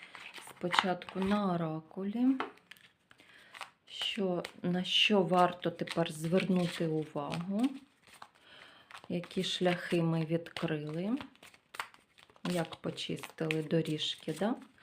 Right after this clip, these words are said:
На що ми їх відкрили? На, е, які моменти? Тепер, які двері вам відкриються, які шляхи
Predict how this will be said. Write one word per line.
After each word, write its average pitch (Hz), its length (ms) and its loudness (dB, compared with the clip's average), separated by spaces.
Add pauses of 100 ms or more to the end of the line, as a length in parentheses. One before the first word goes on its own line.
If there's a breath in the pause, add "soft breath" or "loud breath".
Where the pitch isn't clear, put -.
(320 loud breath)
На 185 160 4
що - 380 2
ми 156 200 2
їх 156 300 -8
відкрили? 151 720 -4
На, 165 540 0 (140)
е, 165 280 -2
які 175 380 -4
моменти? 151 800 -6 (640 loud breath)
Тепер, - 400 -6
які 175 400 -2
двері 180 520 -2
вам 160 180 -2
відкриються, 151 1000 -8
які 151 400 -10
шляхи 151 680 -8